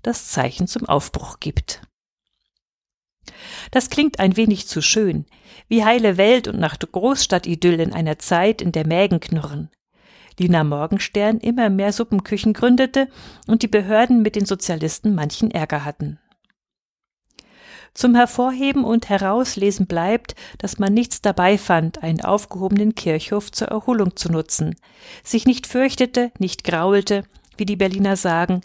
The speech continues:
wie ja auch Geburt und Sterben in der Wohnung selbstverständlich waren. Rodenberg sucht nicht nach Nikolais Grab. Es ist nun ebenso wenig mehr zu finden wie eins der andern.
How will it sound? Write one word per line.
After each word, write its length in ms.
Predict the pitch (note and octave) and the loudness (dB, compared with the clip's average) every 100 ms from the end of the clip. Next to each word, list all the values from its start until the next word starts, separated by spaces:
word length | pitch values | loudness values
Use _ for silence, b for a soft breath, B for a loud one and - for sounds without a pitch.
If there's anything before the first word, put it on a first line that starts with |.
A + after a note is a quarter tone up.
| B B B B B | B B B B B
wie 100 | G#3+ | 0
ja 140 | A#3 A3+ | 2 4
auch 200 | - - | 2 0
Geburt 380 | G#3 A#3+ B3+ | 0 0 0
und 120 | F#3 - | 0 -2
Sterben 400 | - F#3 G3+ G#3+ | -2 -2 0 0
in 100 | G#3 | 2
der 200 | G#3+ F#3 | 2 2
Wohnung 300 | F#3 F#3+ - | 0 0 0
selbstverständlich 920 | D#3 D#3+ - G#3+ - G3 G3 E3+ - | -4 -4 -4 -4 2 2 2 -2 -6
waren. 380 | C#3+ C#3+ D3+ D3+ _ _ _ _ _ - b b b b b b b | -8 -6 -8 -10 _ _ _ _ _ -20 b b b b b b b
Rodenberg 640 | D3 D#3 F#3+ G#3 A#3 B3+ B3+ | -4 -2 2 2 2 -2 -4
sucht 320 | - A#3+ - | -8 -8 2
nicht 320 | A3+ A3+ - | 4 4 -2
nach 160 | D#3 D#3+ | -4 -2
Nikolais 560 | F3+ G#3 G3+ G#3+ A3+ | -2 -2 -2 -2 -2
Grab. 420 | - D#3 C3+ - - _ _ _ _ _ _ _ _ _ - - _ | -4 -6 -6 -8 -14 _ _ _ _ _ _ _ _ _ -20 -20 _
Es 140 | C4 C#4+ | -2 -2
ist 180 | C4+ | 0
nun 160 | A#3 A3 | 2 2
ebenso 440 | G3+ G#3 G3 F3 | 2 0 0 0
wenig 320 | G3 G3+ G3 F#3+ | 0 0 0 -2
mehr 180 | F#3+ | -2
zu 140 | G3+ D#3+ | -4 -2
finden 420 | G#3+ A3 - F#3 | 0 0 -2 -6
wie 100 | F#3 | -6
eins 300 | - D#3 - | -4 -6 -4
der 160 | A3+ - | -2 0
andern. 380 | D#3 D#3 D3+ | 0 -2 -6